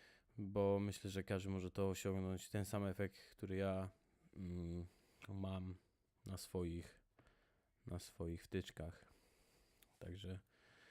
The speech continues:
także prezentowałem tutaj przez chwileczkę kawałek w formie skończonego miksu.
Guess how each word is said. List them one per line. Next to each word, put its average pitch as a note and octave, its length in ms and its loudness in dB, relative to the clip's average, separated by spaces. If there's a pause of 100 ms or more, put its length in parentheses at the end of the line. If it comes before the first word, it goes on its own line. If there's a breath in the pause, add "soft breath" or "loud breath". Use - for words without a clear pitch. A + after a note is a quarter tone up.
(480 loud breath)
także G2 380 0
prezentowałem F#2+ 680 0
tutaj - 220 -4
przez - 180 -14
chwileczkę F#2+ 540 -2
kawałek G2 480 2 (880 soft breath)
w - 80 -20 (140)
formie G2+ 340 2
skończonego G2+ 840 0
miksu. G#2 640 2